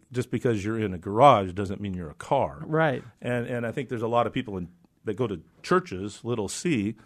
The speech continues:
Speaker 1: uh, and the Lord's doing mighty work in all of them, maybe in,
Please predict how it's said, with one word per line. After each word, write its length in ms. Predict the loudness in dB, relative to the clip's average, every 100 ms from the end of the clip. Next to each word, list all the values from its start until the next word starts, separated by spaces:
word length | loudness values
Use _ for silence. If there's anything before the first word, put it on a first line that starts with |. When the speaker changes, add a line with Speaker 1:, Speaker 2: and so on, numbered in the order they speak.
| _ -20 _ -6
Speaker 1:
uh, 300 | -4 -2 -4
and 260 | -4 -6 -2
the 100 | 0
Lord's 340 | 2 0 -4
doing 280 | -2 0 2
mighty 280 | 4 4 2
work 280 | 2 0 -2
in 260 | -4 -4
all 260 | -2 2 2
of 140 | 2
them, 420 | 0 -2 -2 -6 -14 _ _ _ -20 _
maybe 380 | -12 -8 -4 -4
in, 160 | -4